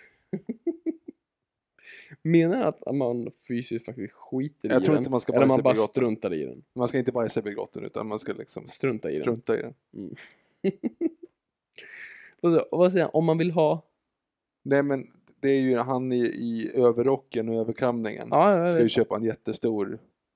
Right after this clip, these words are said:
Speaker 1: chavumba, liksom.
Speaker 2: <laughs>
Speaker 1: Eh, och då säger han ungefär som att, "Ja, det här, det här, det är, här är ju ingenting att ha, vet du. Gör som jag. Ta en vanlig Cobra-telefon.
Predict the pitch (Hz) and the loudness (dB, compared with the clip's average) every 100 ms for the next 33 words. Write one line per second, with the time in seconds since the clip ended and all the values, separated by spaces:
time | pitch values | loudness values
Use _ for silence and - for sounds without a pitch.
0 | _ - - 107 110 107 98 95 180 123 | _ -8 -2 0 0 0 -2 0 0 -2
1 | - - - _ _ 311 - 330 113 233 | -8 -12 -20 _ _ 2 8 8 8 6
2 | - 104 - - 123 123 131 110 110 107 | 4 2 0 2 4 6 6 6 4 0
3 | 104 - 120 _ - - - 120 - 107 | -6 -12 -20 _ -20 -14 -4 -4 0 -2
4 | - 92 95 120 135 180 151 117 170 185 | -2 -6 -4 0 2 2 2 2 4 4
5 | - 147 170 104 - - - _ _ _ | 4 2 2 0 -4 -14 -20 _ _ _
6 | - 175 170 127 120 135 113 104 - - | 8 8 10 4 0 0 -2 -4 -6 -12
7 | - _ _ _ _ _ 165 247 254 226 | -18 _ _ _ _ _ 10 12 10 2
8 | 147 120 - _ _ - _ - 190 247 | 0 -2 -6 _ _ -20 _ 2 4 4
9 | 240 226 190 87 143 - - 117 117 110 | 2 4 2 2 -4 -4 0 0 2 0
10 | 131 127 - - - | 0 -2 -2 -10 -12